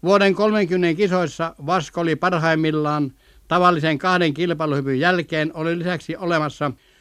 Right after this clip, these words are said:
ylimääräinen niin sanottu kultaseppä Pekka Räsäsen kierros, ja tämä oli Vaskolle mieleen, sillä hän harrasti aina uhkapeliä. Niinpä näiden kisojen Räsäsen kierroksella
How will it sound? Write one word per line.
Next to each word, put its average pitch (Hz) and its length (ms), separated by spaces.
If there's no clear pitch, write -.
ylimääräinen 165 1000
niin 180 260
sanottu 156 360
kultaseppä 156 640
Pekka 147 340
Räsäsen 143 460
kierros, 160 520
ja 147 100
tämä 170 300
oli 160 200
Vaskolle 151 480
mieleen, 147 720
sillä 165 300
hän 165 180
harrasti 165 440
aina 160 380
uhkapeliä. 117 800
Niinpä 185 340
näiden 190 420
kisojen 180 520
Räsäsen 165 500
kierroksella 165 640